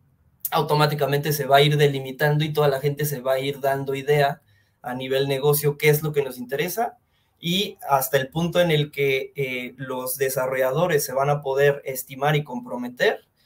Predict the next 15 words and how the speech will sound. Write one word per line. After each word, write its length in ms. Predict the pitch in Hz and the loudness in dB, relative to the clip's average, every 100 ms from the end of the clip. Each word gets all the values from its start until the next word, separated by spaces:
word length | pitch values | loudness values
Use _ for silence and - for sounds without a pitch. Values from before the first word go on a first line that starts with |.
| _ _ | _ _
Vamos, 360 | 139 143 147 - | 0 2 0 -4
vamos 280 | 147 147 151 | 2 4 6
a 60 | 143 | 2
decir, 420 | 135 147 147 - | 2 2 0 0
yo 100 | 139 | -2
ya 160 | 160 160 | 2 4
leí 300 | 160 147 151 | 6 4 4
tres 340 | 156 160 170 | 2 2 2
o 140 | 147 143 | -2 2
cuatro 500 | 147 143 147 143 135 | 2 4 4 4 4
historias 640 | 135 127 165 185 214 226 | -2 -4 -2 4 4 4
por 160 | - 139 | 0 0
orden 160 | 147 | 2
de 80 | 147 | -2
prioridad, 480 | 139 127 127 170 | -6 -6 0 0